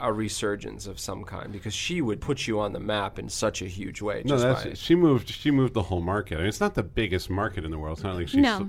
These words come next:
Speaker 2: it's not like cars, but
Speaker 3: <laughs>
Speaker 2: nonetheless, like, an Oprah book club, uh, endorsement would change
Speaker 3: That's
Speaker 2: your
Speaker 3: the
Speaker 2: fortunes.
Speaker 3: stamp of approval.
Speaker 1: Right.
Speaker 3: Yeah.
Speaker 2: Yeah.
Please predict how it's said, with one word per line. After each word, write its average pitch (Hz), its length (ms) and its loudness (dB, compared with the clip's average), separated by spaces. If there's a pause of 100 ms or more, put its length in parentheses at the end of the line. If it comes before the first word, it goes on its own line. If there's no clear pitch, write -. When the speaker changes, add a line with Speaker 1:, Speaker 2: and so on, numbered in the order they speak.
(160)
Speaker 2:
it's - 140 -16
not - 160 -2
like 80 220 -6
cars, 78 500 0
but 113 220 -2 (160)
Speaker 3:
<laughs> - 180 -20
Speaker 2:
nonetheless, 123 800 6
like, 92 180 -2
an 95 140 -2
Oprah 120 360 2
book 98 200 0
club, 82 400 0 (240)
uh, 82 220 -2
endorsement 87 480 -2
would 76 160 -8
change 104 360 -2
Speaker 3:
That's 95 120 0
Speaker 2:
your 87 100 2
Speaker 3:
the - 60 -6
Speaker 2:
fortunes. 185 260 -2
Speaker 3:
stamp 185 280 -2
of 185 120 -4
approval. 190 520 -4 (120)
Speaker 1:
Right. 107 140 2
Speaker 3:
Yeah. 107 60 6
Speaker 2:
Yeah. 85 140 2